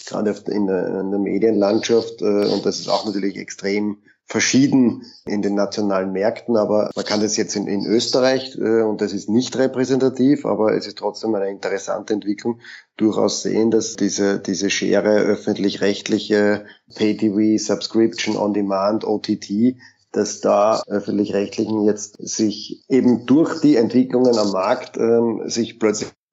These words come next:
auch mit kleineren Sportarten beschäftigen. Und das ist etwas, was man, was man, was sehr interessant ist zu beobachten und, und wo wir dann natürlich auch zur richtigen Zeit an der richtigen Stelle sein wollen und, und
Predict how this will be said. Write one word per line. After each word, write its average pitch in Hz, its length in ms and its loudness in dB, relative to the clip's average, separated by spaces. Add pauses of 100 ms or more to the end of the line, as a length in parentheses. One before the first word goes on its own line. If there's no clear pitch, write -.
(120)
auch 107 120 2
mit 113 200 -2
kleineren 110 400 2
Sportarten 95 560 -2
beschäftigen. 92 580 -4
Und 90 100 -6
das 98 80 0
ist 101 100 0
etwas, 101 280 -2
was 101 100 -6
man, 107 180 0 (320)
was 104 180 -2
man, 107 380 2
was 104 220 -4
sehr 104 120 2
interessant 104 560 0
ist 104 120 -2
zu 101 120 -2
beobachten 104 580 0
und, 104 220 0
und 98 220 0
wo 101 140 4
wir 104 300 2 (280)
dann 104 140 0
natürlich 104 420 2
auch 101 120 0
zur 101 160 -4
richtigen 104 380 0
Zeit 101 280 -2
an 101 140 -2
der 98 80 -2
richtigen 98 340 -2
Stelle 107 300 2
sein 95 300 -4
wollen 101 260 0
und, 98 220 -4
und 98 200 -6